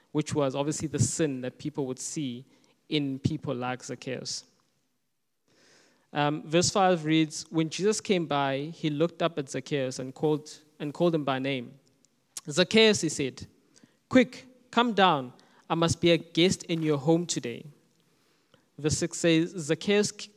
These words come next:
quickly cl-, climbed down and took Jesus to his house in great excitement and joy."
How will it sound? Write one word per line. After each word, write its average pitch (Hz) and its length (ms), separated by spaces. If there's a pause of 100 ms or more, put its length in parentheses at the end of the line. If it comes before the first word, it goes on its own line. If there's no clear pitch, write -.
(140)
quickly 220 400
cl-, 185 300
climbed 180 340
down 147 420 (360)
and 151 160
took 196 220
Jesus 156 380
to - 80
his 139 180
house 135 520
in 156 160
great 165 500
excitement 165 580
and 127 120
joy." 139 360